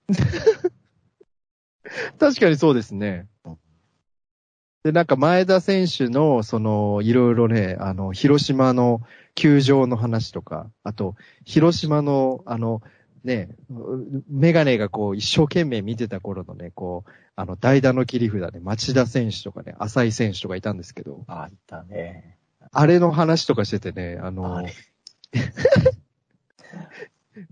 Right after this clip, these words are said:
Speaker 1: あの人たち、一打席にかけるんで、もう、アップをずっとしてるらしいんですよ。
Speaker 2: ヤクルトの杉浦みたいな感じだな。
Speaker 1: そうです。呼ばれるまで。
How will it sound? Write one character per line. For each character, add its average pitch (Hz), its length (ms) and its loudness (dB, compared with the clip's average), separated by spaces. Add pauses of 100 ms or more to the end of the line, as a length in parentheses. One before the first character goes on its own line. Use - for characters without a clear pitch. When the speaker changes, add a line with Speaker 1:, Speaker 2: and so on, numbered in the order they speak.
(220)
Speaker 1:
あ 135 140 -8
の 185 120 0
人 156 200 -2
た 120 80 -8
ち、 - 60 -14
一 185 240 -4
打 277 120 6
席 208 220 -2
に 156 100 -2
か 156 140 -4
け 165 140 2
る 135 140 0
ん 107 80 -12
で、 104 300 -4
も 123 640 -2
う、 - 60 -20 (640)
ア 247 120 6
ッ - 40 -12 (140)
プ 196 100 4
を 156 60 6
ず 143 220 -4
っ 156 40 -4
と 160 120 -6
し 143 80 -6
て 151 100 -2
る 131 80 -2
ら 135 80 0
し 131 80 -8
い 127 40 -6
ん 120 40 -10
で 104 100 -14
す - 80 -20
よ。 110 60 -20 (340)
Speaker 2:
ヤ 117 100 -2
ク 131 120 2
ル 147 80 6
ト 151 60 4
の 147 120 2
杉 131 240 2
浦 104 160 6
み 82 120 -4
た - 100 -10
い - 20 -14
な 82 80 -14
感 76 140 -16
じ 76 80 -16
だ 80 80 -16
な。 90 160 -18 (100)
Speaker 1:
そ 202 60 2
う 190 40 4
で - 60 2
す。 - 120 2 (1900)
呼 180 100 -2
ば 175 140 4
れ 175 80 2
る 165 100 -2
ま 151 140 -4
で。 107 200 -8